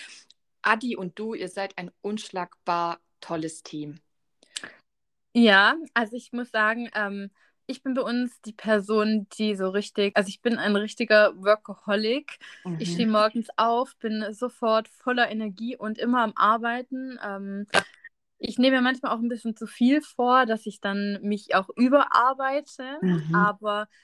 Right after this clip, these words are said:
Speaker 2: ja, mein Mann ist einfach so sehr, wie soll ich das sagen, er hat sehr viel Geduld und, ähm, unterstützt mich in allem. Er macht super viel im Haushalt. Mein Mann,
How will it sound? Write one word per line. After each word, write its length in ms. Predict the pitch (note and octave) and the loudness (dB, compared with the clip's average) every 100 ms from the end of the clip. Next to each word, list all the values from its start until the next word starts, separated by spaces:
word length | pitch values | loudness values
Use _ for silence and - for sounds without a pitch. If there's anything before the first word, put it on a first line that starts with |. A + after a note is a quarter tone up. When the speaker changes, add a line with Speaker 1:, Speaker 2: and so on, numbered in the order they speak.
| _ _ | _ _
Speaker 2:
ja, 160 | G#3+ G#3 | -2 -2
mein 180 | G3+ | -4
Mann 200 | G#3 A3 | -6 -8
ist 220 | G#3+ - - | -10 -12 -8
einfach 320 | G#3+ A3+ G#3+ | -8 -10 -18
so 640 | - A3 G#3 G#3+ G3+ G#3+ G#3 - - _ | -10 -6 -2 0 -2 -2 -8 -20 -20 _
sehr, 560 | G#3+ - A3 G#3 G#3 G3+ | -12 2 6 8 6 4
wie 80 | |
soll 160 | G3+ G3+ | -2 -6
ich 80 | F#3+ | -8
das 160 | G3 | -10
sagen, 540 | - G3 G3+ G3 F#3+ G3 - _ _ - | 2 4 4 0 -10 -12 -20 _ _ -4
er 100 | A3+ | -4
hat 100 | - | -4
sehr 320 | A3+ G3+ B3+ C#4+ | -10 -2 0 -2
viel 180 | C4+ | -6
Geduld 880 | G#3+ G3+ A3+ A#3+ C4+ C4+ - - - - _ | -8 -8 -4 -2 -2 -4 -10 -18 -20 -20 _
und, 520 | G#3 G3+ G3 G3+ G3 - | -4 -2 -4 -6 -10 -8
ähm, 180 | G3 G3 | -8 -6
unterstützt 540 | G3+ G3 - A#3+ - | -8 -10 -8 -8 -2
mich 180 | A3 G#3+ | -2 0
in 120 | G#3 | -2
allem. 480 | - G#3 G#3 G3+ G3+ | 4 4 4 2 0
Er 140 | - G3 | -4 -6
macht 280 | G3 - G3 | -6 -8 -10
super 440 | G3 B3 B3 A3+ | -6 -6 -2 -4
viel 200 | - G#3 | -2 -4
im 200 | G3+ G3+ | -4 -4
Haushalt. 760 | G3 F#3+ G3+ - G#3 F#3+ G3 F#3+ | 0 0 0 -4 -2 0 0 -2
Mein 180 | G3 G3 | -8 -4
Mann, 300 | G3 G3 | -2 -4